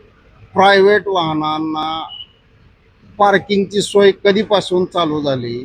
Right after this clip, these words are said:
याची पावती फाडतायत का, याची परवानगी पाहिजे.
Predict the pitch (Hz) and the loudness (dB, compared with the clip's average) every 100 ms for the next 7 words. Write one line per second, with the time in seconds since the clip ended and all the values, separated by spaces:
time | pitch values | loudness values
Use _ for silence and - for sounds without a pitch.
0 | - - 165 - 165 165 165 - 170 - | -12 -4 -4 -2 0 2 0 0 -4 -2
1 | 160 143 - 139 139 135 - 123 104 98 | -6 -4 -6 -4 -4 -6 -6 -4 -4 -8
2 | - - - - _ _ _ _ _ _ | -16 -20 -20 -20 _ _ _ _ _ _
3 | 151 - 165 - 175 160 156 156 - 185 | -6 -4 -6 -2 -2 0 -2 -4 -4 -2
4 | 147 135 | -2 -4